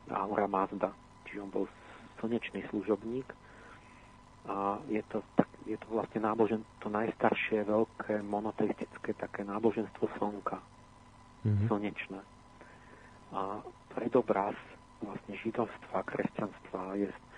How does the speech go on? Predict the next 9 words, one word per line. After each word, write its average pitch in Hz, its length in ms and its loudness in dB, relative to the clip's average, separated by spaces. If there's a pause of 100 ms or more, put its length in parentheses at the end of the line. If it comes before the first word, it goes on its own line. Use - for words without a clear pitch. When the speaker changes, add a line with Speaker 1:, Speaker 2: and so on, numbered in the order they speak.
(340)
Speaker 1:
je 104 120 -2
to 107 200 0
jedno 107 320 2
z - 160 -10
tých - 160 0
štyroch 107 320 4
veľkých 101 440 2
takých - 340 -6 (300)
náboženstiev 107 1000 -2